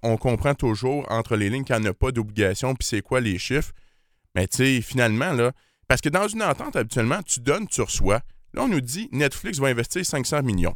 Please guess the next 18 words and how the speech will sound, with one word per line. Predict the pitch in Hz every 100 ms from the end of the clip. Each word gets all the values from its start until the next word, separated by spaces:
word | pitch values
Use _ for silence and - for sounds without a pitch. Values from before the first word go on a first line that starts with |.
| - -
Ben, | 98
c'est | - 101
tant | - 107
mieux. | 95 104 - _ -
Ils | 113
vont | 120 196 -
investir | 135 113 107 - 147
cinq | 120
cents | - 117
millions, | 95 151
mais | 160
ils | 113
vont | 113
faire | 151
de | 127
l'argent | 104 101 143
avec | 208 113
ça. | -